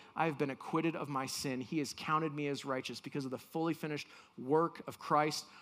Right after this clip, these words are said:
on the cross." That is unbelievable. You don't deserve that. That is a miracle that should draw you to your knees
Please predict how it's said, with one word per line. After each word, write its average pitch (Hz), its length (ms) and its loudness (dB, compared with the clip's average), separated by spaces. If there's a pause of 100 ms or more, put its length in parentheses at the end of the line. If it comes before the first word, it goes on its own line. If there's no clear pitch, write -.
(140)
on 151 120 4
the 139 80 -2
cross." 127 440 2 (280)
That 160 280 4
is 147 300 0
unbelievable. 127 1400 -4 (800)
You 185 80 -4
don't 165 160 2
deserve 117 440 -10
that. - 440 -10 (420)
That 170 80 -2
is 143 80 -2
a 151 60 0
miracle 156 580 0
that 135 140 -2
should 160 200 -2 (560)
draw 185 360 6
you 185 180 6
to - 280 6
your 202 220 8
knees 180 460 4